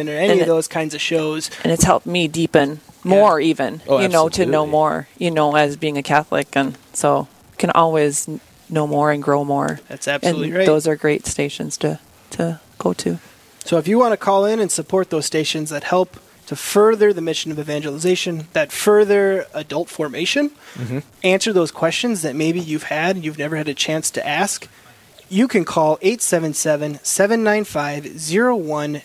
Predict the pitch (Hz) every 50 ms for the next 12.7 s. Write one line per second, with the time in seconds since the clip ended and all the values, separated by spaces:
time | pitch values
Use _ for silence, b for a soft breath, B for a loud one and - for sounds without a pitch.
0 | _ - - - 196 208 208 - - - 175 160 147 139 139 131 156 160 160 160
1 | 156 156 - - - 233 269 277 - - 233 233 214 202 180 175 190 196 190 -
2 | 220 190 180 - b b b b b b b b b _ _ 175 156 156 151 147
3 | - - 240 247 208 165 160 156 - 190 220 254 254 220 190 185 202 214 - -
4 | - 170 170 180 185 - 180 170 165 - 175 175 165 151 147 - - - - 254
5 | 269 247 - 208 190 185 170 156 151 156 170 190 226 240 233 233 - B B B
6 | B B B B B - 180 185 190 170 - - - - 269 285 311 277 240 202
7 | 175 - - 202 - 175 160 - - 190 185 175 175 190 180 165 160 160 - 165
8 | 160 160 156 156 180 196 - 202 - 170 170 185 180 - 147 - - - 285 311
9 | 330 330 311 294 277 262 247 226 220 180 226 233 233 240 226 - 233 240 220 233
10 | 226 202 175 208 185 156 - - 175 165 180 202 214 202 190 180 220 294 294 349
11 | 302 233 - - 226 214 190 175 170 170 175 175 180 147 151 190 180 170 - -
12 | 185 208 208 - - 196 175 - _ - 170 165 -